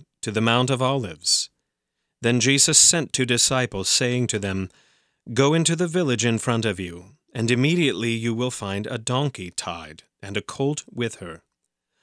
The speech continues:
Untie them and bring them to me. If anyone says anything to you, you shall say,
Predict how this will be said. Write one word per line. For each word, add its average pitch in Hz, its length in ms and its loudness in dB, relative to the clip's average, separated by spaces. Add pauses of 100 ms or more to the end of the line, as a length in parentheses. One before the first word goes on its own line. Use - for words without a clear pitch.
(140)
Untie 131 540 0
them 170 320 -4 (100)
and 120 180 -2
bring 113 200 0
them 110 180 -2
to 131 120 -4
me. 127 340 -6 (840)
If 110 160 2
anyone 143 380 4
says 156 340 4
anything 135 420 2
to 135 160 0
you, 95 380 -4
you 107 200 -4
shall 120 240 0
say, 117 540 0